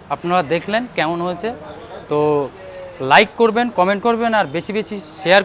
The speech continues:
করুন, আর YouTube-এ একটু সাবস্ক্রাইব করুন বেশি, বেশি করে, যাতে এর থেকে আরও ভালো ভালো ভিডিও আনতে পারি।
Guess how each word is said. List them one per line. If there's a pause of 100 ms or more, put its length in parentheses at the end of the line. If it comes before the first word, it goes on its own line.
করুন, (120)
আর (120)
YouTube-এ (400)
একটু (100)
সাবস্ক্রাইব (100)
করুন (120)
বেশি, (100)
বেশি
করে,
যাতে
এর
থেকে
আরও
ভালো
ভালো
ভিডিও
আনতে
পারি।